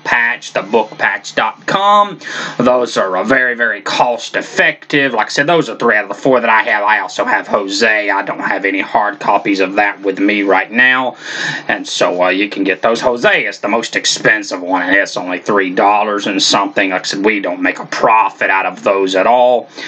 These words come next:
And so, uh, you know, that just covers the cost of printing is pretty much all that it does. So just to, uh, be a blessing to people, encourage people to be more of a student of the Word of God. That's just a part of what my calling is. As I said also,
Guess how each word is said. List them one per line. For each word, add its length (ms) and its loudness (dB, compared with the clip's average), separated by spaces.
And 180 -4
so, 460 0
uh, 80 6
you 140 0
know, 100 -2
that 260 0
just 300 -4
covers 320 -2
the 80 -10
cost 340 0
of 120 -14
printing 420 0
is 80 -6
pretty 280 0
much 280 0
all 200 0
that 180 0
it 160 -8
does. 580 0
So 340 -2
just 340 0
to, 180 2
uh, 180 0
be 140 6
a 80 2
blessing 400 0
to 80 2
people, 440 0
encourage 520 0
people 240 2
to 40 0
be 140 0
more 180 4
of 80 2
a 60 0
student 480 2
of 160 0
the 80 -4
Word 160 2
of 160 -6
God. 460 4
That's 240 -6
just 320 -2
a 40 2
part 280 0
of 100 -6
what 220 0
my 400 2
calling 500 0
is. 300 2
As 100 -4
I 80 0
said 220 0
also, 480 2